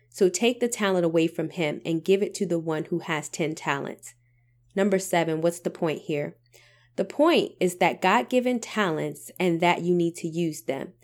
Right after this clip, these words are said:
There is no excuse for not doing so.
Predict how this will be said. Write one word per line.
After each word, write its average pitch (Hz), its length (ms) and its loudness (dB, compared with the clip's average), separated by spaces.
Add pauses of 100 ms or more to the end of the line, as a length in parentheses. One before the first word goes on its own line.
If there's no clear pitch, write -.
(280)
There 208 140 4
is 214 120 2
no 208 260 4
excuse 196 500 -4
for 165 160 0
not 160 260 0
doing 151 300 0
so. 147 400 -6